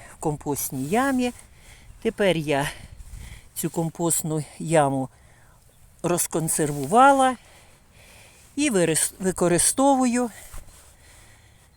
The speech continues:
для вирощування розсади. Тут були і трава була,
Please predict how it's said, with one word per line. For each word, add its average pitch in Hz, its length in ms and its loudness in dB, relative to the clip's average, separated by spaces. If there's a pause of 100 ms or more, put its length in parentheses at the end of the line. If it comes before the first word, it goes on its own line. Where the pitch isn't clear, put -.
(140)
для 185 460 0 (420)
вирощування 175 1000 0 (760)
розсади. 127 800 0 (3000)
Тут 240 200 0
були 160 480 2 (920)
і 160 280 -2
трава 180 480 4
була, 226 540 2